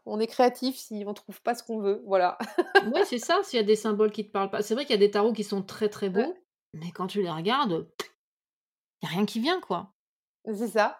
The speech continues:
Speaker 1: Ouais, on a tous eu des tarots comme ça.
Speaker 2: Mm, mm.
Speaker 1: Ouais. Donc, on fait ce qu'on veut, on se fait plaisir, et puis, euh, voilà, et puis on se marre, quoi. Et puis, bah, en, en
Speaker 2: Carrément.
Speaker 1: étant sérieux, mais on se fait plaisir.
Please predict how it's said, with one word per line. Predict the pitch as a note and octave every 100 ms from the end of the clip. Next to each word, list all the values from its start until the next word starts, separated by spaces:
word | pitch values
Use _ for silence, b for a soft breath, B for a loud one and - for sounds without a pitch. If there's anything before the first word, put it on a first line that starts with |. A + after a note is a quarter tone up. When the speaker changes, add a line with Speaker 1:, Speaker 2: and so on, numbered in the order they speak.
| _ _ _ -
Speaker 1:
Ouais, | G3+
on | G3+
a | F#3
tous | - G3+
eu | G3
des | F#3+
tarots | F#3+ F#3
comme | - F3+
ça. | _ F3+ E3+
Speaker 2:
Mm, | G3
mm. | A3 F3+ - G#3+
Speaker 1:
Ouais. | G3+ F3+ _ _ _ _ b b b -
Donc, | E4+ F4+
on |
fait | F4
ce | G4
qu'on | - E4
veut, | C4+ C#4 C#4 F4 -
on | D4+
se | -
fait | F#4
plaisir, | - D4 A#3 B3 C4+ D#4+ D#4
et | A#3+ B3
puis, | - C4 D4 C#4+
euh, | A#3 A3 G#3 G#3 G3 F#3+ F#3+ F#3
voilà, | G3 F#3 G3 C4+ F#3
et | G3
puis | - B3+
on | G3+
se | -
marre, | F3+ G#3 -
quoi. | F3+ D#3+
Et | F#3
puis, | - G3+ G3
bah, | F#3+ F#3
en, |
en | G3+
Speaker 2:
Carrément. | G3
Speaker 1:
étant | G#3+ A#3+ A#3
sérieux, | - A3+ G#3 A3+ E4+
mais | A#3+ F#3
on | F#3
se | -
fait | A#3+
plaisir. | - F#3 E3 F3